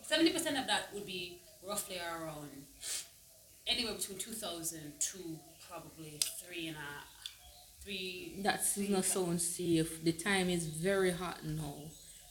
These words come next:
Speaker 2: And isn't it in warm weather or warm climate, covid spread easily?
Speaker 1: No, it's the other way around. It's cold time.
Speaker 2: It's cold, it spread? Okay.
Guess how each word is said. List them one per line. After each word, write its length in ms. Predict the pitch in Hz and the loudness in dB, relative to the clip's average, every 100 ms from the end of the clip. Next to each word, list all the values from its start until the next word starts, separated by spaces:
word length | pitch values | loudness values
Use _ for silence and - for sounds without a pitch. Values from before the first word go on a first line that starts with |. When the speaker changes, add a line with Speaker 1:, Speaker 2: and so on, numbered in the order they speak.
| - | 0
Speaker 2:
And 420 | 185 175 170 170 - | 4 4 4 2 2
isn't 260 | 196 208 | 6 8
it 160 | 214 214 | 8 6
in 300 | 202 196 185 | 2 4 6
warm 680 | 185 208 214 214 208 202 202 - 175 165 | 6 6 6 6 6 6 4 -2 -4 4
weather 480 | 196 190 196 190 180 - - - - - | 6 6 2 2 -2 -8 -20 -20 -20 -6
or 180 | 160 170 | 0 2
warm 380 | 185 196 202 185 - | 6 6 6 2 0
climate, 640 | 202 190 190 185 175 - | 2 4 4 2 0 -2
covid 340 | 208 196 190 - | 0 2 2 0
spread 300 | - 190 185 | 2 4 4
easily? 520 | 190 196 196 208 233 214 | 4 2 2 2 0 -4
Speaker 1:
No, 60 | - 415 - | -8 -10 -10
it's 120 | - | -10
the 60 | - | -12
other 100 | - | -14
way 80 | - | -16
around. 260 | - - - | -18 -18 -14
It's 120 | - - | -14 -12
cold 140 | 147 | -18
time. 260 | - - 123 - - - | -16 -18 -18 -18 -16 -12
Speaker 2:
It's 100 | - - | -12 6
cold, 240 | 202 196 | 10 12
it 140 | 180 - | 10 6
spread? 340 | 196 180 165 - 165 | 2 2 0 -8 -8
Okay. 260 | 147 - | -8 -8